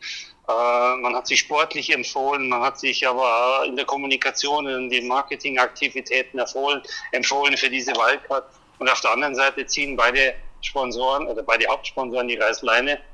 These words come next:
Und ich stand massiv unter Druck. Und ich hatte nur ein paar Wochen Zeit, äh, neue Sponsoren zu präsentieren. Mir ist es dann schlussendlich gelungen. Wir haben, äh, am Ruhetag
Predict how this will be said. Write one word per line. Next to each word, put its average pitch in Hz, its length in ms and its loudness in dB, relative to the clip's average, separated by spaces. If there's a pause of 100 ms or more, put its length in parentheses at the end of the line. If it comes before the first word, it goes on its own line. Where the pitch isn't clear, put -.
(240)
Und 143 140 0
ich 127 100 6
stand 123 280 2
massiv - 520 2
unter 147 300 -2
Druck. - 380 -4 (560)
Und 117 80 -8
ich - 80 0
hatte - 260 6 (760)
nur 131 500 2
ein 120 160 2
paar 185 220 2
Wochen - 320 -2
Zeit, 147 420 2 (580)
äh, 143 380 4
neue 147 320 0
Sponsoren 143 560 -2
zu 131 140 -8
präsentieren. 127 720 -4 (200)
Mir 170 160 2
ist 208 80 2
es 190 140 2
dann 147 240 0
schlussendlich 160 720 -2
gelungen. 180 520 -2 (420)
Wir 135 180 2
haben, 143 200 2
äh, 151 40 2
am 143 460 4
Ruhetag 165 540 0